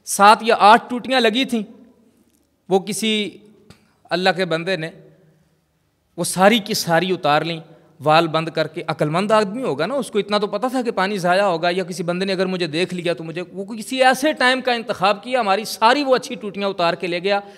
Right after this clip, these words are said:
मजबूरन अब हमें प्लास्टिक की टूटियाँ लगानी पड़ी। कोई एक बंदा बेचारा कूलर लगा देता है किसी जगह पे पानी पीने के लिए, पचास साठ हज़ार रुपये का कूलर उसने अपनी जेब से दिया है। किसके लिए?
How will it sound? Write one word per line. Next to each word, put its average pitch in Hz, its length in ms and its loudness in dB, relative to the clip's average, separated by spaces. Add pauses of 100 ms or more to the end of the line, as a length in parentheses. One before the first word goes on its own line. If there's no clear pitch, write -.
(220)
मजबूरन 233 520 4
अब 233 140 4
हमें 190 240 -2
प्लास्टिक 175 380 -4
की 170 100 -14
टूटियाँ 143 320 -10
लगानी 123 260 -10
पड़ी। - 220 -20 (380)
कोई 311 200 6
एक 330 180 4
बंदा 262 360 6
बेचारा 214 520 4 (920)
कूलर 381 320 8
लगा 240 320 8
देता 240 340 4
है 226 160 4
किसी 240 300 -6
जगह 220 260 4
पे 240 160 -2
पानी 247 320 0
पीने 247 280 -6
के 247 140 2
लिए, 254 220 -2
पचास 240 540 2
साठ 226 280 4
हज़ार 196 340 4
रुपये 214 200 -4
का 208 120 -4
कूलर 214 300 -6
उसने 208 220 -6
अपनी 208 220 -6
जेब 185 220 -4
से 202 160 -8
दिया 170 240 -2
है। 208 140 -2
किसके 254 360 -6
लिए? 226 220 -4